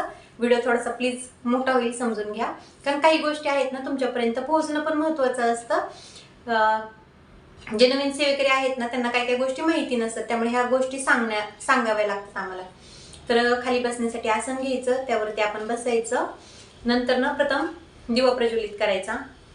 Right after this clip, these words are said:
पूजा वगैरे झाली आपली, दिवा प्रज्वलित करायचा. दिवा प्रज्वलित केल्याच्या नंतर ना स्वतःला पण अष्टगंध इथं लावायचा,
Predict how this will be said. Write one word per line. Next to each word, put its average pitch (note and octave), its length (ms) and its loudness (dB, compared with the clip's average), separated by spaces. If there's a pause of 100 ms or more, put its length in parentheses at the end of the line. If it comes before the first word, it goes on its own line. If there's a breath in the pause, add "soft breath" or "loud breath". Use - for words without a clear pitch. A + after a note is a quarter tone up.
(160)
पूजा A3+ 240 4
वगैरे G#3 280 -2
झाली A3 200 -2
आपली, G3 200 -2
दिवा G3+ 200 0
प्रज्वलित G#3 440 -4
करायचा. A3+ 420 -2 (560 loud breath)
दिवा G#3+ 140 2
प्रज्वलित B3 460 2
केल्याच्या A#3+ 300 2
नंतर A#3 280 -2
ना C#4+ 160 -2
स्वतःला A#3 400 0
पण A#3 140 -2
अष्टगंध A#3 440 2
इथं E4 240 0
लावायचा, F3+ 360 0